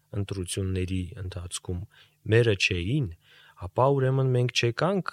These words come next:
այդ կարողությանը ինքնուրույն որոշում ընդունել, այսինքն չդարձանք ազատ մեր մտածողությամբ, մեր հասունությամբ։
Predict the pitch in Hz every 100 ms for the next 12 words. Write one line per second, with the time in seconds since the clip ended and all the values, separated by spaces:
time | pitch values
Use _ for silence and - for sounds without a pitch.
0 | - 104 92 - 92 95 98 98 92 101
1 | 90 80 80 82 90 87 87 85 82 80
2 | - 87 82 85 - 87 82 87 92 -
3 | 113 110 107 104 98 98 - 117 110 -
4 | 92 90 139 156 - - _ _ - 92
5 | 92 - 85 - 92 85 87 85 82 -
6 | _ - _ 104 87 92 - 92 85 82
7 | - 78 85